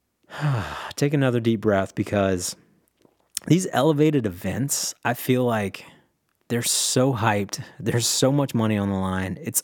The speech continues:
all the best golfers. And then in, it's the Valspar Championship.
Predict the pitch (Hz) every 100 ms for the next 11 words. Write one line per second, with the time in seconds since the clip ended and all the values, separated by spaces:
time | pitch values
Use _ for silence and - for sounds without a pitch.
0 | - 123 139 143 131 120 - 98 95 -
1 | 92 90 - - _ _ _ _ _ _
2 | _ _ _ _ _ _ 131 110 107 104
3 | 98 92 85 _ _ - 113 - 92 95
4 | 90 85 - 80 87 90 - - - 139
5 | - 120 123